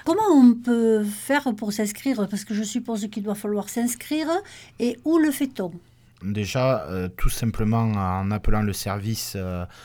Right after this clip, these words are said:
Speaker 2: administratif, euh, enfants jeunesse à la communauté de communes qui est sur le, la maison, euh, qui se trouve sur le pôle du Fousseret.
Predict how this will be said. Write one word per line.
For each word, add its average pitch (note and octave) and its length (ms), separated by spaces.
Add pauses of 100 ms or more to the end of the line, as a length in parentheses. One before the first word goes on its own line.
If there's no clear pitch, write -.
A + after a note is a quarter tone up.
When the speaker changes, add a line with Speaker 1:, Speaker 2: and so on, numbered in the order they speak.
(360)
Speaker 2:
administratif, A2 880
euh, F2 640 (180)
enfants G2 300
jeunesse G2 420
à - 20
la F2+ 80
communauté G2 320
de F#2+ 60
communes B2+ 360
qui F#2 240
est F2+ 200
sur - 220
le, F2 220 (520)
la G2 100
maison, G2 540
euh, F2 440 (520)
qui - 80
se - 120
trouve - 200
sur G2+ 140
le G2 160
pôle A2 200
du F#2+ 100
Fousseret. G2+ 560